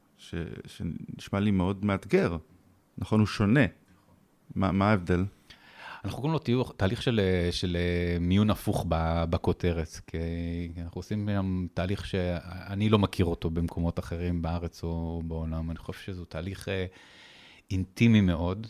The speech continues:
Speaker 2: שהוא, אה, מתחיל בשיחת, אה, טלפון, אה, עדינה ונעימה,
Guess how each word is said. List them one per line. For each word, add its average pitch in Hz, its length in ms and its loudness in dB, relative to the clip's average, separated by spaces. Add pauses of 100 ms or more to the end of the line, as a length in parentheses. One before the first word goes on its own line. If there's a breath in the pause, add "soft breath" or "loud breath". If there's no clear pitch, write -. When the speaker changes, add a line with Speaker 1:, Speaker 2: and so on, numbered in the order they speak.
Speaker 2:
שהוא, 87 640 -8
אה, 90 160 -4
מתחיל 87 300 -4
בשיחת, 110 480 -4
אה, 98 240 0
טלפון, 101 500 -4
אה, 87 140 0
עדינה 95 500 4
ונעימה, 90 520 2